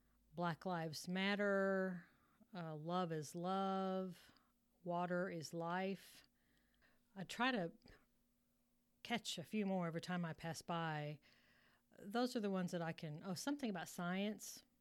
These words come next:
um, basically being a support, in support of science.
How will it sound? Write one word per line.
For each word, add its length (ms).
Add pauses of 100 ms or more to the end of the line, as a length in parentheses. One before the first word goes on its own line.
(920)
um, 380
basically 480 (100)
being 200
a 40
support, 640 (180)
in 160
support 360
of 80
science. 720